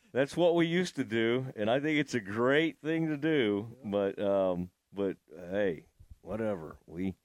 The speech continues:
we show up and we deliver day after day. All right, it is the Matt Mosley Show, E S P N Central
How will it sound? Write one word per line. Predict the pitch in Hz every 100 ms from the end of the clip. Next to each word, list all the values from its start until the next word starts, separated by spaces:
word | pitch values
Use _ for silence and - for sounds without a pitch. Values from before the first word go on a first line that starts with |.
| _ _ _ _ _
we | 113 139
show | - 147 131 120
up | 120 113 - - -
and | 107 101 95
we | 107 107 101 90 76
deliver | 92 85 101 123 92 - - - _ _ _ _ -
day | 85 113 120 110
after | 104 98 - 87
day. | 85 90 78 73 - _ _
All | 135
right, | 151 113
it | 117
is | 139 135
the | 120
Matt | 117 107
Mosley | 107 123 139 139 135
Show, | - 135 135 139
E | 110 117
S | 107 -
P | - 107 98
N | 92
Central | - 92 -